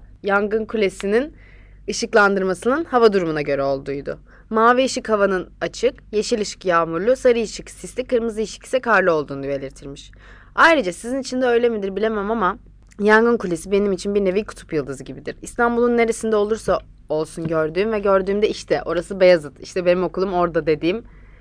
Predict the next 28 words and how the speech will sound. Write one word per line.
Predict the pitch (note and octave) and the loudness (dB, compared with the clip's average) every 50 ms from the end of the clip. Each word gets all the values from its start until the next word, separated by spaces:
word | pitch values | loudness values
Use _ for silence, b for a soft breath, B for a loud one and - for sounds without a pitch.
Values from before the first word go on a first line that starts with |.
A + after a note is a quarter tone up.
| B B B B - - - - | B B B B -18 -20 -18 -10
bir | - F3+ G3 G3 | 0 0 0 0
simgedir. | - - G#3 F#3 E3 D#3 C3+ - - - - - - - - - - - - - - - - - - - - - - - | 2 0 2 4 4 4 4 2 -2 -10 -14 -16 -16 -20 -20 -20 -20 -20 -20 -20 -20 -20 -20 -20 -20 -20 -20 -18 -12 -10
Okuldayken, | G3+ G3 - A3+ A3 A3 B3 B3 A#3+ - A3+ G3 G3 - - - | -10 -4 -2 0 2 4 4 4 2 0 -4 -4 -4 -6 -10 -16
iktisat | - - - - G3 - A3+ A#3 A#3 A3+ | -20 -20 -18 -18 -4 0 2 2 2 0
kütüphanesinde | - - - - F#3 E3+ D#3+ E3 D#3+ - F#3+ G3 | -6 -14 -8 -4 -2 -2 -2 -4 -6 -8 -8 -6
ya | G3 F3+ E3 | -6 -6 -2
da | E3 | -2
yemekhanedeyken | E3 E3 F3 F3 E3+ F#3 F#3 F#3 F#3 F#3 F#3 G#3 G#3 G3+ G3 E3+ E3 | -2 0 -2 -4 -6 -6 -6 -4 -4 -4 -2 -2 -2 0 -2 -2 -4
sürekli | E3 - G#3 G3+ G3 - F#3+ | -4 -4 -4 -6 -4 -4 -2
gördüğümüz | F#3+ F3+ E3+ E3 E3 F3+ G3+ A3+ A3 | 0 2 2 0 0 -2 -6 -6 -8
Süleymaniye | - - F#3+ F3+ E3+ E3+ D#3+ D3+ D3 C#3 C3+ C3+ C#3 | -8 -6 -4 -4 -2 0 0 0 0 -2 -4 -6 -8
var | C#3+ C#3 C3+ C3+ | -8 -8 -8 -8
bir | D3 C#3+ | -8 -8
de | C#3+ | -8
yanımızda. | C#3+ C#3+ C#3+ C#3+ C#3+ C#3+ D3 D3 C#3+ - B B B B B B B B B | -8 -8 -8 -10 -12 -12 -12 -12 -12 -12 B B B B B B B B B
Süleymaniye | - - - C4 C4+ C#4 C#4+ D4+ D#4+ E4 D#4 C#4 A#3+ G#3 | -16 -2 0 2 4 4 6 4 4 4 4 4 2 2
ile | G3 | 2
ilgili | F3 F3+ F3 F#3 G#3+ | 0 -2 -2 0 0
hepimizin | A#3 A3+ - A3 G#3 F#3+ G3 G3+ G3 | -2 -2 -2 -4 -4 -4 -2 -2 -2
bildiği | F#3 F3 F3 F#3+ G#3 G#3+ A3 B3+ b b b b b b b b - - - - - - - - - - - | -2 -2 0 2 2 2 2 0 b b b b b b b b -20 -20 -20 -20 -20 -20 -20 -20 -20 -18 -10
birçok | F#3 G#3+ A#3+ - - G#3 G#3 G#3 - | -6 -6 -4 0 2 2 0 0 -6
bilgi | E3+ F#3+ G3 F#3 F#3 E3+ E3 | -6 -4 -2 -2 0 0 0
vardır. | D#3 C#3+ C#3 C3+ C#3 - C3+ D3+ | 0 0 0 -2 -6 -8 -4 0
Deve | - F3 E3+ F3 F3 | 2 4 4 2 0
kuşu | - - - - D#3+ | -2 -8 -12 -10 -10
yumurtaları | C#3+ C#3 C3+ - - D3 D3 C#3+ D3+ | -10 -10 -10 -12 -14 -14 -14 -14 -12
gibi | D3+ D3 D3+ D3+ | -14 -14 -12 -10
mesela. | D3 D3 D3 - D3+ D3 D#3 D#3 - | -10 -12 -12 -12 -14 -12 -10 -12 -12